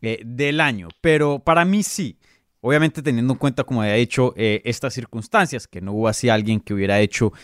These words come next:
así un desempeño, eh, muy grande. Para mí, eh, estoy de acuerdo, Valentina Shevchenko, una peleadora que definitivamente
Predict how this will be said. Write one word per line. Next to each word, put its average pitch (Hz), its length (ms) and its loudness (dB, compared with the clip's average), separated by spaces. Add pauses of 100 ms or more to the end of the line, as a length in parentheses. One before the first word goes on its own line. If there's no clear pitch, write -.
(160)
así 104 240 -4
un 104 80 0
desempeño, 104 800 2
eh, 95 340 -8
muy 131 340 0
grande. 127 460 0 (440)
Para 151 200 4
mí, 220 300 2
eh, 160 380 4
estoy 151 200 -6
de 190 40 2
acuerdo, 196 520 0
Valentina 143 440 0
Shevchenko, 165 680 0
una 135 220 -2
peleadora 131 300 0
que 143 140 -2
definitivamente 127 840 0